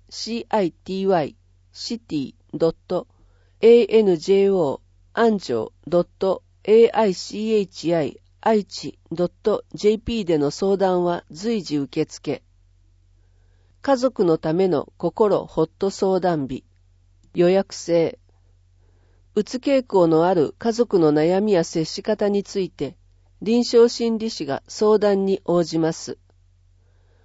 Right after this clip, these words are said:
時、七日木曜午後一時から四時半。対象、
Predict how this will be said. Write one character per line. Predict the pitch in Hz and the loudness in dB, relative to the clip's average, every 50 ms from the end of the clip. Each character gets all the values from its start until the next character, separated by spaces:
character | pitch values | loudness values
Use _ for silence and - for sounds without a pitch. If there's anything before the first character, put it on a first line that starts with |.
| _ _ _ _ _ _ - | _ _ _ _ _ _ -4
時、 | - 185 180 - - 196 190 - - _ _ _ _ _ _ _ _ _ _ _ _ | -2 -2 -2 -4 -6 -12 -12 -12 -14 _ _ _ _ _ _ _ _ _ _ _ _
七 | - 190 196 208 220 233 | 0 2 2 4 4 4
日 | 233 - 233 208 202 - _ | 2 2 0 -2 -2 -2 _
木 | - 175 175 170 - - 220 | -6 -6 -6 -6 -4 -6 -2
曜 | 220 214 196 156 127 - - _ - | 2 2 4 2 2 0 -6 _ -4
午 | - 190 240 247 | 2 2 2 4
後 | 226 208 175 | 4 2 2
一 | 170 - - 214 | 2 0 -6 -10
時 | 196 214 | -8 -8
か | - - 165 151 | -6 -4 -4 -4
ら | 143 143 | -2 -2
四 | 143 143 143 | -2 -2 -4
時 | 143 - 180 | -4 -4 -8
半。 | 180 180 180 151 - - _ _ _ _ _ _ _ _ _ _ _ _ _ _ _ _ _ _ _ _ _ - | -6 -4 -6 -6 -6 -8 _ _ _ _ _ _ _ _ _ _ _ _ _ _ _ _ _ _ _ _ _ -6
対 | - 208 202 214 | -2 0 0 0
象、 | 208 - - 196 190 180 170 - - | 0 -2 -2 -2 0 0 0 -2 -6